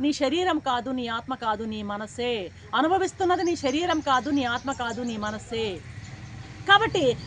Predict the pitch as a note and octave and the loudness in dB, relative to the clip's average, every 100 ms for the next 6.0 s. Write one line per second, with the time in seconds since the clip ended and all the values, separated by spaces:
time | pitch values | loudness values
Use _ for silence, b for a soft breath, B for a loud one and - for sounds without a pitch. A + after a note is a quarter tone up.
0 | - D4 A#3+ G#3 C4+ G#4 C5+ B4+ B4+ A4+ | -2 2 2 4 6 6 6 4 4 4
1 | G#4 G4+ G#4 F4 E4 D4+ - - A#3+ C#4+ | 4 8 10 12 10 6 -2 -8 2 4
2 | F4+ F#4 D4+ C#4 C4+ D4+ A#3+ A#3+ D4+ F4+ | 4 4 4 4 4 2 4 2 2 0
3 | G#4+ G#4+ E4+ B3 B3 C4 C4 B3+ A#3 A#3 | 0 2 2 2 0 2 2 2 -2 0
4 | A3+ A3+ A3 G#3+ A3 - A3 A3 A#3+ D4 | 0 -2 -2 -6 -6 -6 -4 -2 -2 -2
5 | G#3+ G#3 A3+ A3+ A#3 A#3+ B3 B3+ C#4 C#4 | -2 -4 -6 -8 -8 -6 -6 -4 0 0